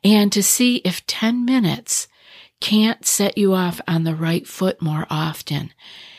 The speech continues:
And that ten minutes spent could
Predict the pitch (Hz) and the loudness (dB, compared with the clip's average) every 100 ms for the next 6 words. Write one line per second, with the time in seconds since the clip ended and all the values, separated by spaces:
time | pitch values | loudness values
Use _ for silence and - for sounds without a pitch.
0 | - - - 180 190 240 294 - - 233 | -20 -10 2 4 4 2 0 -4 0 2
1 | 233 220 214 - - - - 208 175 175 | 2 2 0 -2 -2 -2 0 0 0 -2
2 | _ - - 208 196 | _ -12 0 2 2